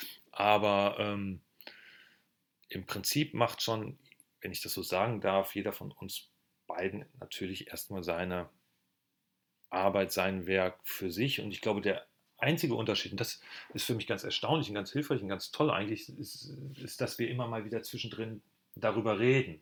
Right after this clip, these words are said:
Und zwar, ähm, auf einer etwas, naja, wie sagen, soll ich sagen, etwas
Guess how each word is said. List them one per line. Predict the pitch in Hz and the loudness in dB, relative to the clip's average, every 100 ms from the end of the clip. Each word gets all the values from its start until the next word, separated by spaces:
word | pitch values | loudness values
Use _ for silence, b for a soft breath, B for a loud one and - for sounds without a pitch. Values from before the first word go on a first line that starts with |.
| - | -18
Und | 101 | -16
zwar, | - 110 104 101 98 101 | -4 0 2 2 0 -4
ähm, | 101 98 92 _ _ _ _ _ _ _ _ _ _ _ _ _ _ | -6 -6 -12 _ _ _ _ _ _ _ _ _ _ _ _ _ _
auf | - 104 | -12 -10
einer | 110 101 - | -6 -4 -4
etwas, | - 127 120 - - - _ _ _ _ _ | -4 -2 -2 -6 -12 -16 _ _ _ _ _
naja, | 107 110 101 | -10 -8 -6
wie | 104 | -4
sagen, | 104 110 104 | -2 -2 -2
soll | 110 107 - 110 104 | -4 -4 -4 -4 -2
ich | |
sagen, | 113 104 | -2 0
etwas | - - 110 - | -2 -2 -4 -8